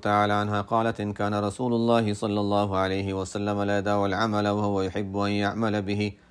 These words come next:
خشية ان يعمل به الناس فيفرض عليهم"، متفق علیہ۔ حضرت عائشہ صدیقہ رضی اللہ تعالی عنہا فرماتی ہیں، ان، اس کو کہا جاتا ہے مخففہ من الثقیلہ،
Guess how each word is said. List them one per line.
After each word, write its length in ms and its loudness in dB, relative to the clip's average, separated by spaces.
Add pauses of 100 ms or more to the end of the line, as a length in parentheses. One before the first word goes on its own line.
(180)
خشية 520 0
ان 120 -2
يعمل 460 -2
به 200 -2
الناس 400 -2 (580)
فيفرض 580 2
عليهم"، 720 2 (320)
متفق 500 -6
علیہ۔ 440 -4 (720)
حضرت 240 0
عائشہ 340 2
صدیقہ 400 -4
رضی 300 -2
اللہ 420 -2
تعالی 240 0
عنہا 220 -2
فرماتی 560 -6
ہیں، 180 -10 (760)
ان، 320 0 (1120)
اس 100 -14
کو 100 -4
کہا 200 0
جاتا 220 2
ہے 60 0
مخففہ 560 -2
من 180 0
الثقیلہ، 600 -6